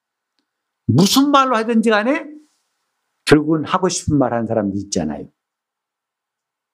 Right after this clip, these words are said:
그래서 저 사람은 맨날 저 말밖에 할 수 없는가 봐 싶어요. 하여튼 출발은 다 달라도 마지막은 그 이야기. 자기 아들 자랑하고 또 자기 집 자랑하고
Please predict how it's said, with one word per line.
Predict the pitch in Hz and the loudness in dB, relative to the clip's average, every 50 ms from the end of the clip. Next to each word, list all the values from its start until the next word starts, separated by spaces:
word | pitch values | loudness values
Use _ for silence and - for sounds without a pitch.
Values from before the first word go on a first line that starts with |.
| _ _ _ _ _ _ _ _ _ _ _ _ | _ _ _ _ _ _ _ _ _ _ _ _
그래서 | - 127 120 - 127 123 113 - _ _ _ _ _ _ - | -2 -2 0 0 -2 -4 -4 -6 _ _ _ _ _ _ -6
저 | - 120 | -4 -2
사람은 | - 127 113 107 101 101 98 80 | 0 0 0 0 -2 -2 -4 -4
맨날 | 76 87 110 110 92 82 - _ _ _ _ - | -2 -2 0 0 -2 -4 -10 _ _ _ _ -4
저 | - 127 | -2 0
말밖에 | 135 139 147 156 147 147 151 | 0 0 0 -2 -2 -2 -4
할 | 147 131 | -4 -4
수 | - - 151 | -2 -2 -2
없는가 | 147 135 127 120 120 107 | 0 0 0 -2 -2 -4
봐 | 107 95 95 - | -6 -10 -8 -10
싶어요. | - - - - 156 131 95 - 92 - - _ _ _ _ _ _ _ _ _ _ _ _ _ | -10 -10 0 0 0 0 0 -6 -12 -18 -20 _ _ _ _ _ _ _ _ _ _ _ _ _
하여튼 | - - 262 254 - 254 262 262 247 - | 0 0 0 2 2 0 0 0 0 0
출발은 | - 262 277 269 247 233 240 247 240 240 | -2 -2 0 0 0 0 0 -2 -2 0
다 | - 220 226 220 220 220 - _ _ _ | 0 0 0 -2 -8 -16 -18 _ _ _
달라도 | - 175 180 185 180 170 165 254 302 302 - | 0 0 2 2 0 0 0 -2 -2 -2 2
마지막은 | - 139 147 147 196 - - 202 - 220 262 269 - | 2 2 2 2 -2 0 2 2 2 2 -2 -2 0
그 | - 143 | 0 0
이야기. | 127 110 92 87 90 90 - _ _ _ _ _ _ _ _ _ _ | 0 0 -2 -8 -14 -16 -16 _ _ _ _ _ _ _ _ _ _
자기 | - 123 123 127 | 0 0 2 2
아들 | 120 110 120 117 107 | 0 0 -2 -4 -2
자랑하고 | 110 104 101 92 85 82 82 - - 208 220 - _ _ _ _ _ _ _ _ _ _ _ _ | -4 -4 -4 -6 -8 -8 -10 -6 -6 -6 -6 -6 _ _ _ _ _ _ _ _ _ _ _ _
또 | 127 - | -2 0
자기 | - 110 104 104 | 0 -4 -4 -2
집 | - - 131 - | -2 -2 -2 -2
자랑하고 | - 117 101 101 92 87 85 92 - 185 - | -4 -4 -4 -4 -4 -6 -6 -2 -2 -4 -4